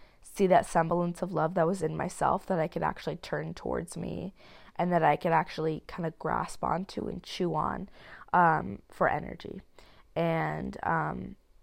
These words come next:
and yeah, it kind of proves to you that when people, um, abandon you and you end up abandoning yourself, or you ad-,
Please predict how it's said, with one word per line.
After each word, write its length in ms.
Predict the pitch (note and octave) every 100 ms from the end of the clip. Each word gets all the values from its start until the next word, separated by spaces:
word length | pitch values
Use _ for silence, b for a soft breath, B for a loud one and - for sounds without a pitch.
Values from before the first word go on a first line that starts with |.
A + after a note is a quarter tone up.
| - _ _ _ - _ _ - - - - _ _
and 140 | - E3+
yeah, 340 | D#3 F3 A3
it 100 | E3+
kind 180 | - F3+
of 120 | F#3
proves 340 | - F3+ E3+ -
to 100 | E3+
you 140 | D#3+
that 200 | F3 D3+
when 140 | D#3+ E3
people, 680 | - G3 - F#3 E3+ F#3 B B B B B -
um, 300 | F3+ E3 D#3+
abandon 500 | E3+ E3+ E3 D#3+ D#3
you 160 | D#3
and 120 | E3+ E3
you 120 | D#3+
end 160 | D#3+
up 120 | D#3 F3+
abandoning 540 | E3+ D#3+ D#3+ D#3+ D#3
yourself, 480 | D#3 E3 - E3 F#3
or 40 |
you 100 | E3+
ad-, 200 | D#3 E3